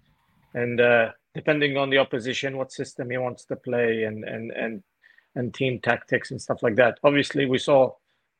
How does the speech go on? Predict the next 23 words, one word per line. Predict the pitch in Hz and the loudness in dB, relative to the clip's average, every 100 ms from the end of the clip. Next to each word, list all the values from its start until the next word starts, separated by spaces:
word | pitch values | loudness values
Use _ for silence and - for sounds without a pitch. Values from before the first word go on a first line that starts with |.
| - | 2
this | 147 143 | 2 2
season | 151 131 110 123 123 | 0 0 0 -4 -4
when | 127 | -4
we | 120 | -4
struggled | 117 - 127 113 117 101 - - | -6 0 0 2 0 -4 -10 -8
to | |
score | 120 - 131 123 | -8 -2 2 2
against, | 113 113 107 - | 0 -2 -4 -2
like, | 110 92 - - _ | -2 -2 -12 -20 _
teams | 127 110 | -6 -2
like | 123 101 - | 0 -2 0
Brentford | 120 107 - 113 104 | 0 0 -2 -4 -4
and | 113 95 | -8 -8
stuff | - 104 | -8 -4
like | 107 95 | -4 0
that. | 104 95 - _ _ _ _ _ | 2 0 -4 _ _ _ _ _
Games | 135 143 110 | 2 2 4
like | 127 107 | 4 6
those, | 120 117 113 95 - - | 4 4 0 -6 -14 -8
you | 117 | -8
need | 117 120 110 - _ _ | -4 -4 -4 -8 _ _
the, | 110 110 110 107 | -6 -4 -2 0
uh, | 104 | 0